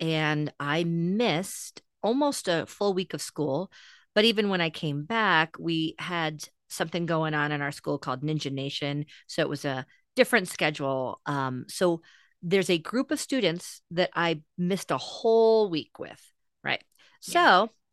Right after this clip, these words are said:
Speaker 1: Monday, actually, you know, week-, weekend Tanya and Monday morning Tanya thought that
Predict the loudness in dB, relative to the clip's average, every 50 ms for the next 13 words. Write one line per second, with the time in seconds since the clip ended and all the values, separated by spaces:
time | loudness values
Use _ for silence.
0 | _ _ _ _ _ _ _ _ _ _ _ _ -6 -2 0 0 2 2 0 0
1 | 0 0 0 0 -2 -2 -4 -8 _ _ _ _ _ -6 -6 -4 -4 -8 -8 -6
2 | -6 -6 -8 -8 -8 -8 -8 -8 -10 -12 -16 _ _ _ _ _ _ -14 _ -4
3 | -2 0 -2 -2 -4 _ -2 0 0 0 2 4 4 4 4 0 -2 -2 -2 -2
4 | -2 -2 -2 -2 -2 -4 -2 -2 -2 0 0 0 0 0 0 0 0 -2 -4 -4
5 | -4 -4 -2 -4 -4 -6 -8 -18 -20 -20 -20 _ -6 0 4 6 6 4 4 2
6 | 0 0 0 0 -2